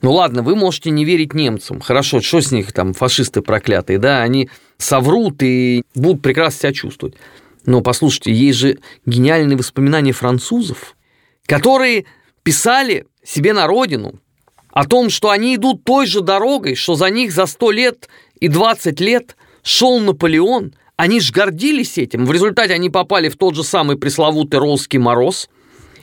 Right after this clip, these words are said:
И было им очень и очень не по себе. О чем они опять же сообщали на родину. Так все другие добровольцы вермахта из числа европейцев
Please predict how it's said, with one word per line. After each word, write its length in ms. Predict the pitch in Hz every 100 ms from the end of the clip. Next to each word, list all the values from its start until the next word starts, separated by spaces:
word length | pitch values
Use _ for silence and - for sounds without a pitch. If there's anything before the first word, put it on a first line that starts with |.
| _
И 120 | 202
было 340 | 180 214 247 247
им 300 | - 220 175
очень 480 | - 214 233 226 240
и 140 | 190
очень 520 | 180 170 190 202 190 165
не 160 | 175
по 120 | -
себе. 460 | 170 - 190 131 - _ _ _ -
О 100 | 190
чем 260 | - 240
они 180 | 208 180
опять 420 | 170 143 160 180
же 100 | 185
сообщали 640 | 233 180 135 - - 139 170
на 160 | 165
родину. 460 | 147 95 76 - - _ _ _ _ _ _ _
Так 200 | - 143
все 180 | - 175
другие 640 | 131 165 175 202 147 92 -
добровольцы 720 | - 110 131 143 170 120 - 117
вермахта 640 | 127 220 254 147 - - - _ _ _ -
из 100 | 139
числа 640 | - 165 147 180 139 113 _ _ -
европейцев 760 | 127 147 170 151 131 92 -